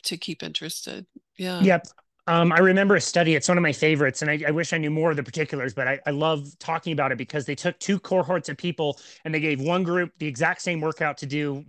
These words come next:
Speaker 2: whatever frequency, like, three days a week or whatever it was. And the other group, they gave different workouts every time.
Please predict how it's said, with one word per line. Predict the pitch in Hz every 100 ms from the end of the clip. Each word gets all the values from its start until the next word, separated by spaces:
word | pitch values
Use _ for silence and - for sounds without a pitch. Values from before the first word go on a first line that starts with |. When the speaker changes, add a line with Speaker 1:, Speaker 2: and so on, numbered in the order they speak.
| 147
Speaker 2:
whatever | 160 151 160 151 139
frequency, | - 156 147 135 147
like, | 131 117
three | 147
days | 143 135
a | 123
week | 123 120
or |
whatever | 123 123 123
it | 120
was. | 120 113 - - -
And | 151
the | 160
other | 175 160
group, | 160 151 -
they | 147
gave | 151 143 139 123 - -
different | 247 254 151
workouts | 139 131 113
every | 143 127
time. | 131 113